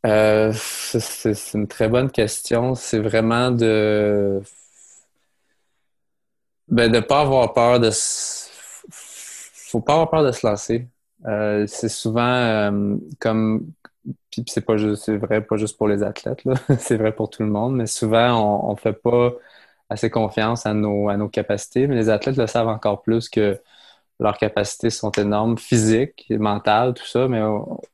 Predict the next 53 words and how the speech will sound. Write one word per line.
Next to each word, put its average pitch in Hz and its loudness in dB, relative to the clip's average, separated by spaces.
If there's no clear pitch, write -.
au, 107 0
au - 0
final, 113 2
les, 104 2
les, 104 0
ce - -18
qui 113 0
nous 107 2
bloque, 113 2
c'est - -4
notre, 107 -2
je - -20
pense 107 -8
que - -4
c'est - -8
ici - -2
que 120 -4
ça 113 0
nous 110 2
bloque 113 2
le 113 2
plus, 120 -2
dans... 104 -4
c'est - -6
au 110 -2
niveau 107 0
de 107 0
la... 104 0
au 113 -4
niveau 110 0
de 107 4
la 107 4
tête, 117 2
puis - -20
il - -20
faut 107 0
vraiment, 110 2
un 117 0
peu 131 4
comme 127 4
avant 120 4
une 117 4
grosse 110 2
course, 120 0
avant 107 2
un 107 2
gros 104 0
match, 104 0
il - -20
faut 104 0
juste 101 -2
se - -6
dire 101 0